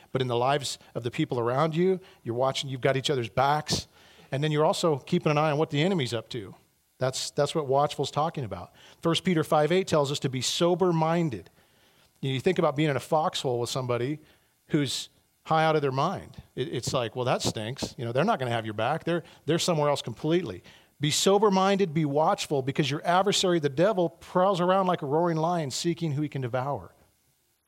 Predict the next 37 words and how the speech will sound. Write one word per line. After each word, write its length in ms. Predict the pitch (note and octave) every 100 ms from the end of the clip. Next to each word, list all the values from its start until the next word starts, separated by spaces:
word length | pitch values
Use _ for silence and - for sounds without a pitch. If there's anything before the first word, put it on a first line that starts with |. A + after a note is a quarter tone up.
| _ _ _ _ _ _ _ _ _ _ _ _ _ _ - -
So 300 | - F3 A2
continue 720 | - D3 - F#3 F#3 G3 G3+ - - _ _
steadfastly 1160 | - - F3+ F3+ C#3 F3 D#3+ E3+ - B2 A#2+ G#2+ - - _
in 160 | C3
prayer 480 | B2 D3 D3 G2 A#2 - _ _ _ _ _ _ _
for 100 | B2+
yourself 480 | B2+ - D3 D3+
and 120 | C#3 B2
for 240 | B2+ A#2+ - - _
the 120 | B2
others 240 | C3 C3 B2
around 360 | A#2+ B2 B2+
you. 160 | G#2 G#2 - _ - -
Another 280 | D3 E3 A#3+
reason 240 | G3 D#3+ D#3
that 60 |
prayer 220 | - E3
is 80 | D3+
so 100 | E3+
important 540 | C#3+ - D#3+ D3+ D3 D#3+ - - -
in 80 | D3+
the 80 |
life 220 | C#3+ D3+ C#3+
of 80 |
a 40 | C#3
believer 360 | C#3 C#3+ D3
is 80 | D3
that 80 | C#3+
it 80 | D#3
indicates 400 | F3+ F3 E3 -
that 100 | D#3
you 200 | E3 C#3
are 80 | B2+
fully 500 | - F3 E3+ F3 E3+
relying 600 | C#3 C#3 D3+ D3+ D3 D3+
on 280 | C#3 B2
God, 460 | A#2+ C3+ B2+ F#2+ -